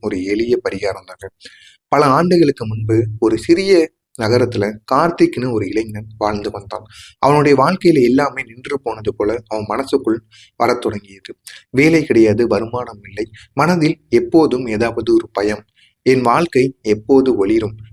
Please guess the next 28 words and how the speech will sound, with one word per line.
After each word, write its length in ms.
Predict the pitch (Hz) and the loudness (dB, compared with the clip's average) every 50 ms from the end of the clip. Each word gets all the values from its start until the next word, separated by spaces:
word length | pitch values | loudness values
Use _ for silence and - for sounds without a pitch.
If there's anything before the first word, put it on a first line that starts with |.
| - | -10
நான் 160 | - 117 113 107 | -8 -6 -6 -4
நினைத்த 380 | 113 127 151 175 - - 165 | -4 -4 -4 -4 -4 -4 -6
மாதிரி 280 | 143 131 120 120 120 120 | -6 -6 -4 -4 -4 -6
என்னுடைய 300 | 117 110 107 104 104 98 98 | -6 -10 -8 -6 -6 -4 -4
வாழ்க்கையானது 600 | 107 123 139 - - 131 117 104 101 98 110 107 | -2 -2 -2 -2 -2 -2 -4 -4 -8 -6 -4 -2
எப்பொழுது 420 | 101 98 - - 113 113 113 123 | -2 -2 0 0 2 2 2 0
அமையும்?" 380 | 113 - - 104 110 113 143 - _ - - _ - | -2 -4 -6 -12 -14 -14 -16 -18 _ -20 -20 _ -2
என்று 360 | - 135 143 147 143 139 135 | 0 2 2 4 2 0 0
தினமும் 440 | 139 143 156 185 185 165 143 143 - | 0 -2 0 0 0 0 0 -4 0
முருகனை 380 | - 120 139 156 165 160 147 131 - | 0 2 2 2 2 0 -8 -10 -14
நினைத்து 420 | 113 110 113 110 - 104 117 110 110 | -14 -18 -8 -2 0 0 0 -2 -4
அவன் 240 | - 104 110 107 107 | -6 -4 -4 -4 -4
வேண்டிக் 360 | 107 107 127 139 143 147 135 | -2 -2 -2 -2 -2 -4 -4
கொண்டே 280 | - 110 98 - 110 110 | -4 -8 -8 -2 0 0
இருப்பான். 380 | 110 107 104 107 - 127 139 - - - - _ | 0 0 0 -2 -2 -4 -4 -4 -14 -20 -20 _
ஆனா 200 | _ 156 175 185 | _ 0 0 2
அவனுக்கு 360 | 180 170 156 147 143 139 - | 0 0 0 -2 -2 0 0
எந்த 180 | 120 117 120 135 | 0 2 2 2
விதமான 340 | 131 120 123 120 117 113 110 110 | 2 2 -2 -4 -6 -8 -10 -6
பயனும் 380 | - - 110 135 147 131 143 151 _ | -4 -2 -2 -2 -2 -6 -8 -12 _
அதனால 400 | _ 107 - 113 101 101 107 127 | _ -6 -4 -4 -6 -2 -2 -4
கிடைக்கவில்லை. 580 | 127 - 98 95 95 - - - 95 95 95 - - _ _ - - - - _ - - _ _ | -2 -2 -4 -4 -2 -4 -4 -4 -2 -4 -4 -6 -8 _ _ -16 -16 -16 -16 _ -20 -20 _ _
ஒரு 180 | - 151 170 | 4 4 4
நாள் 240 | 165 165 170 180 175 | 4 4 2 2 2
அவனுடைய 420 | - - 113 113 113 113 107 104 104 | 0 -4 -8 -10 -8 -8 -6 -4 -2
வீட்டுக்கு 540 | 135 156 - 170 - - 123 117 131 127 - | -2 -2 -2 -2 0 2 2 2 2 0 -2
அருகில் 300 | - 113 113 127 127 123 | -2 0 2 2 4 2
இருக்கக்கூடிய 560 | 113 - - - 104 - 101 92 101 110 127 | 2 0 -2 -6 -4 -4 -4 -2 0 -2 -2